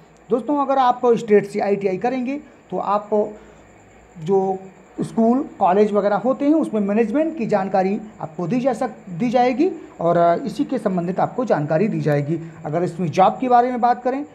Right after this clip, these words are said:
इसमें, इसकी सैलरी के बारे में बात करें तो आप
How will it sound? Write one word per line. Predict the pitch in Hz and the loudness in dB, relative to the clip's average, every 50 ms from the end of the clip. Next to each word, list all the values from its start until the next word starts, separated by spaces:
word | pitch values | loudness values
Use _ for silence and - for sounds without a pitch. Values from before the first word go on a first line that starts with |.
| - - - | -20 -20 -20
इसमें, | 170 - - 180 175 160 - - 220 | -18 -14 -10 -10 -10 -10 -12 -14 -16
इसकी | - - 185 170 | -14 -12 -12 -10
सैलरी | - 185 180 190 196 247 | -6 -4 -4 -4 -4 -4
के | 202 262 247 | -4 -2 2
बारे | 233 240 233 240 | 2 2 2 2
में | 240 240 | 0 0
बात | 233 240 240 240 - | 0 0 0 0 -2
करें | 254 247 277 285 - - - - - | -4 -4 -4 -6 -10 -14 -20 -12 -8
तो | 175 | -6
आप | - 185 180 175 175 - | -4 0 0 0 0 -2